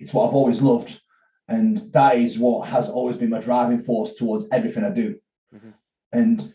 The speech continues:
Speaker 1: that has molded and transferred over towards everything that I'm doing right now, which is business. And what you'll see in my life, everything is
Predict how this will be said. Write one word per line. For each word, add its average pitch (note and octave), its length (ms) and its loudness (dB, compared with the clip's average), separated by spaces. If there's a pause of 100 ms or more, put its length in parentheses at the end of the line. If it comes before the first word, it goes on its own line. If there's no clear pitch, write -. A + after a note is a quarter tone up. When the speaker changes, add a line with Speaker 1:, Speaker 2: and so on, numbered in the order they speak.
Speaker 1:
that - 260 2
has - 280 0
molded B2+ 600 2
and A#2 100 -4
transferred B2 500 -2
over A#2+ 320 4
towards A2 680 -4
everything - 220 0
that G#3+ 100 0
I'm A3 80 -2
doing A3 140 2
right - 200 -2
now, A#2+ 220 2
which G2 180 -8
is A2 120 -6
business. A2+ 420 0
And G#2 240 -2 (720)
what D3+ 200 2
you'll E3+ 100 4
see E3 180 4
in C#3+ 80 6
my B2+ 180 4
life, D#3 400 4 (760)
everything D3+ 420 4
is - 380 0